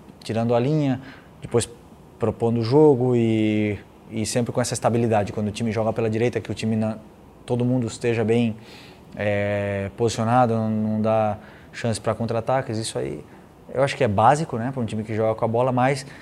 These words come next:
por incrível que pareça, não são to-, todos os técnicos que fazem. E a gente, e também tem uma maneira, é, fácil, que, que seja,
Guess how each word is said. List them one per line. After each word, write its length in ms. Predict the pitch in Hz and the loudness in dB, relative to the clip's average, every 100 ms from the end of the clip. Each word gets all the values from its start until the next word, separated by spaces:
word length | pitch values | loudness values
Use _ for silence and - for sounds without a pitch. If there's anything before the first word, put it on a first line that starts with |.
| - - - | -20 -20 -4
por 120 | 117 | -2
incrível 280 | 113 117 135 | 0 2 2
que 60 | 135 | 2
pareça, 320 | 123 127 135 | 2 2 0
não 100 | 127 | -2
são 160 | 131 | -2
to-, 300 | 127 131 131 | -2 0 0
todos 260 | 131 139 135 | 0 0 0
os 100 | 131 | 0
técnicos 540 | - 127 127 - - - - | 0 -2 -2 -8 -10 -10 -10
que 80 | 127 | -6
fazem. 480 | - 110 101 101 104 - | 0 2 2 -4 -8 -12
E 560 | 117 110 110 110 110 107 | -4 0 2 2 2 2
a 20 | |
gente, 260 | 104 110 - - - - - | 0 -2 -6 -16 -20 -20 -12
e 60 | 107 | -4
também 240 | 127 131 | -2 0
tem 120 | 135 | 0
uma 160 | 135 131 | -2 0
maneira, 460 | 131 127 127 127 - - - - - - - - - - - | 0 0 0 -2 -4 -16 -20 -20 -20 -20 -20 -20 -20 -16 0
é, 340 | 127 120 117 | 4 4 4
fácil, 540 | - 151 139 143 117 113 - | 4 6 6 4 -4 -6 -10
que, 140 | 123 | -12
que 180 | - 120 | -6 -2
seja, 300 | - 135 | 2 0